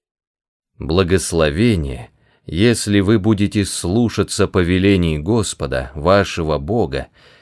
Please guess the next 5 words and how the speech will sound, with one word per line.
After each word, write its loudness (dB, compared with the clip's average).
которые 4
я 4
возвещаю 0
вам 0
ныне. -4